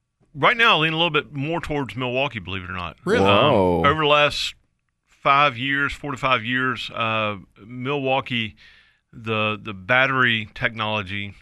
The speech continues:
Speaker 1: that they've got is, is pretty impressive.
Speaker 2: Yeah.
Speaker 1: Uh, Makita's great. Nothing against them. Makita has about, I think they've got about a hundred and eighty tools that'll work on their battery platform, but
Speaker 2: Right.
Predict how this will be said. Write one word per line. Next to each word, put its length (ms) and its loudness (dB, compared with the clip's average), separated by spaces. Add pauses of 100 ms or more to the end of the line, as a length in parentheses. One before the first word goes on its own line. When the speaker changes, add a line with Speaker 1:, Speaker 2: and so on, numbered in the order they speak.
(140)
Speaker 1:
that 220 -8
they've 280 -2
got 340 0 (380)
is, 460 -6
is 180 -14
pretty 300 -4
impressive. 640 -6
Speaker 2:
Yeah. 180 -10 (240)
Speaker 1:
Uh, 400 -4 (600)
Makita's 460 2
great. 340 2
Nothing 560 -4
against 460 -6
them. 280 -8
Makita 280 -4
has 240 -2
about, 280 0
I 840 -20
think 80 -6
they've 100 -8
got 140 2
about 180 -2
a 60 -4
hundred 280 -4
and 100 -10
eighty 260 -4
tools 500 -6
that'll 220 -10
work 240 -6
on 200 -8
their 120 -2
battery 400 0
platform, 640 -8
but 160 -8
Speaker 2:
Right. 80 -10